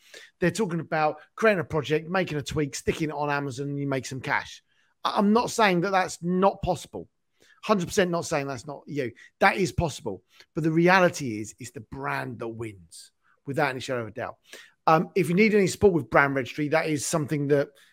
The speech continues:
you know, global e-commerce experts can help with. Um, just drop us a line, but that's not really what we're here for. So, okay. So people register for a brand, they get brand registry, and they apply to Amazon, and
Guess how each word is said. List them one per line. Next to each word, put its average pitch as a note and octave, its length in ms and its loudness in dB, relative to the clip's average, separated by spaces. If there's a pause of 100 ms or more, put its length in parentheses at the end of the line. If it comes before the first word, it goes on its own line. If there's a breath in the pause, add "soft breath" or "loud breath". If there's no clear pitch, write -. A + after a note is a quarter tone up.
(160 soft breath)
you D3+ 140 0
know, C#3+ 100 0
global E3 280 4
e-commerce D3 320 0
experts D3 440 0
can C#3+ 240 -2
help B2+ 220 -2
with. C#3 240 -2 (260 soft breath)
Um, C#3 440 0
just C#3+ 140 -10
drop C3 200 -2
us B2 120 -6
a C3+ 60 -4
line, B2+ 260 2
but C#3+ 100 2
that's D3 160 0
not D3+ 160 -2
really C#3 160 -2
what C#3 160 -2
we're C3+ 120 -2
here C#3 160 -2
for. G2+ 200 -16
So, D#3+ 180 -2 (340 loud breath)
okay. F3 300 6 (540 loud breath)
So F#3+ 180 0
people G#3+ 320 6
register G3 360 8
for D#3+ 160 2
a D3 40 2
brand, D#3+ 640 6
they E3+ 100 2
get A3+ 240 4
brand D3+ 280 2
registry, D3 600 -2 (300)
and D3+ 200 0
they D3 240 2
apply F3 380 6
to D3+ 160 2
Amazon, C#3+ 500 0
and C3+ 240 -6